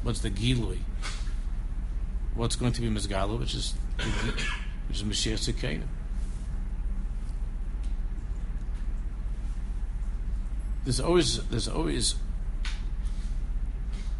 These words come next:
there's always a, a, a relationship between the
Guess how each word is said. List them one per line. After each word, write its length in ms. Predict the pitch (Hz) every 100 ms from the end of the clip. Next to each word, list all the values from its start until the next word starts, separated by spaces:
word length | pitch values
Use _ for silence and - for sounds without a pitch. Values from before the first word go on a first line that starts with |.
| - - - - - - - - - - - - - - - - - - - - - - -
there's 140 | 127
always 380 | 156 170 147 - -
a, 140 | 123 - 110 - - - - - - - - - - - - - -
a, 40 |
a 20 | 120
relationship 640 | 120 123 139 - - 113
between 520 | 117 - 117 107 104 - - - - - - - - - - -
the 340 | 120 117 110